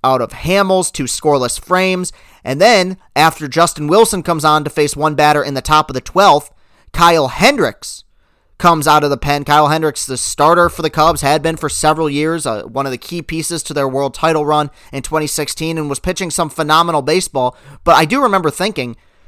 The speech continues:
if this thing goes the Cubs' way and they play in the N L D S,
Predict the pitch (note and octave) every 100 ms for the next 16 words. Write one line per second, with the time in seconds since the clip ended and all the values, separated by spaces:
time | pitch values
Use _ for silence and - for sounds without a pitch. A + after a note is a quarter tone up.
0 | - _ _ _ - F3+ - C4+ - D4+
1 | C#4 F#3+ D#3 _ - D#3 G#3 - A#3+ -
2 | G3 D3 C3 E3 G3 A#3 - C#3+ G3 -
3 | F#3+ F#3+ F#3 D3 D#3 E3+ D#3+ C#3 C3 D3+
4 | A3 -